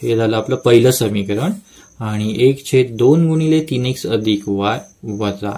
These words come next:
एक छेद दोन गुणिले तीन एक्स वजा वाय बरोबर वजा एक छेद आठ. हे झालं आपलं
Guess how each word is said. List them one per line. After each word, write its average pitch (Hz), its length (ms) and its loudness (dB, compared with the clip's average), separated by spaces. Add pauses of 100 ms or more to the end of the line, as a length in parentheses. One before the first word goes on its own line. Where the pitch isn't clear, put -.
(100)
एक 120 300 0
छेद 113 340 -2
दोन 143 280 6
गुणिले 147 320 4 (120)
तीन 113 180 0
एक्स 110 200 -4
वजा 104 320 0
वाय 107 260 -4 (400)
बरोबर 113 560 2 (260)
वजा 110 420 -2 (100)
एक 117 260 0
छेद 110 280 2
आठ. 98 180 -10 (140)
हे 131 220 4
झालं 131 200 2
आपलं 131 380 0